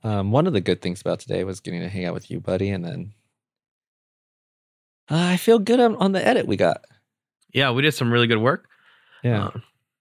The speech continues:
Speaker 1: I think we, we really finessed some trouble areas and really pieced together a scene that we were worried about, which is basically how a character gets from place A to place, like, F.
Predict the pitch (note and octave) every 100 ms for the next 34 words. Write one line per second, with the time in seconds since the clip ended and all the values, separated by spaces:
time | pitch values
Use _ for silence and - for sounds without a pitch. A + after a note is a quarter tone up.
0 | - A2+ C3 B2+ A#2+ A#2 G#2+ G#2+ A2 _
1 | _ _ _ _ _ _ _ _ _ _
2 | _ _ _ _ _ _ - B2 A#2 A#2+
3 | A#2+ A2+ - G#2 G#2+ A2+ - - G#2 F#2+
4 | - - A2+ A2+ G2+ G#2 A#2 B2 B2 F#2+
5 | G2 G#2+ G#2+ G#2 - - A#2 - G#2 G#2
6 | G#2 G#2 G2 - G#2+ G#2+ G2+ G2+ G2+ F#2+
7 | G2 G2+ G#2+ A2 A2+ F#2+ F2+ F2 F#2+ F#2
8 | G2+ F#2+ F#2+ F#2 F#2+ F2+ - F#2 - F2+
9 | F2+ F#2+ _ _ - G2+ - G2+ F2+ -
10 | - G2+ F#2 - G#2 G2+ G2+ G2+ - G2
11 | F#2 F#2+ F2 G2+ G#2 -